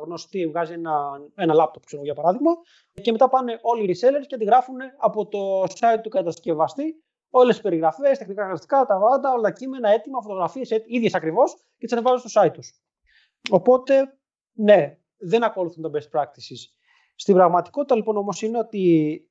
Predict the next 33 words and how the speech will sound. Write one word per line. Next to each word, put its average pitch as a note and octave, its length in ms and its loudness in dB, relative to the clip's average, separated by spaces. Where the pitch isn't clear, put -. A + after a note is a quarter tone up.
αυτό G3+ 480 2
που A3+ 100 -4
έχω A3 180 -2
δει G#3+ 380 -6
είναι G#3 140 -4
ότι G3 220 -2
όταν B3 240 0
αφο-, A3+ 260 -2
όσο, G3 360 -6
όσον G#3+ 300 -4
αφορά G#3+ 220 -2
τα G#3+ 100 -6
προϊόντα, F3+ 520 -4
όχι G#3+ 340 2
όλα, D3+ 500 2
αλλά E3 420 -4
ένα G#3+ 220 -6
μεγάλο A3+ 460 0
εύρος E3+ 640 -4
προϊόντων, D3+ 600 0
μια, F3 160 -2
ένα F3+ 300 -4
μεγάλο F#3+ 180 0
φάσμα F#3+ 280 -4
των D#3 100 -8
προϊόντων, D3 520 -6
ε, F3+ 340 2
η E3+ 160 -2
Google A3 460 0
τα F3+ 120 2
διαβάζει F3 420 0
σαν B3 120 -14
προϊόντα, D#3+ 680 -4